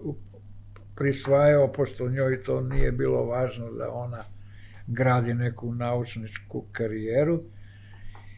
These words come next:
I pošto je prodao, ovaj, Staljinu zrake smrti, morao je da beži od Hitlera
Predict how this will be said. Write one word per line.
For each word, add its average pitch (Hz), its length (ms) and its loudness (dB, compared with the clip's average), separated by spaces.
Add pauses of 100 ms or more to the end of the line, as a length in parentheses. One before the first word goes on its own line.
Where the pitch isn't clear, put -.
(840)
I 165 360 10 (760)
pošto 131 340 2
je 131 140 0
prodao, 160 640 8 (340)
ovaj, 127 400 2
Staljinu 147 680 6
zrake 131 440 2
smrti, 143 420 -2
morao 139 300 4
je 131 80 4
da 117 140 0
beži 110 600 -2
od 107 160 -6
Hitlera 160 680 -2